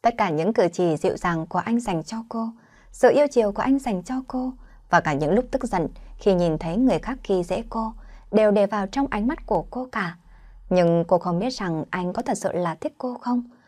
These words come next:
Một con người lạnh lùng lại luôn là lời nói ngoài cửa miệng khác với suy nghĩ ở trong lòng như vậy.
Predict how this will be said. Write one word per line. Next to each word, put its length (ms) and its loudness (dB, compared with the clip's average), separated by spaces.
Một 120 4
con 220 0
người 120 0
lạnh 300 -2
lùng 180 0
lại 200 4
luôn 380 2
là 200 0
lời 200 0
nói 260 -2
ngoài 260 2
cửa 140 -4
miệng 300 0
khác 220 -6
với 160 -2
suy 160 -6
nghĩ 260 -2
ở 220 -4
trong 220 -2
lòng 200 -6
như 100 -10
vậy. 240 -8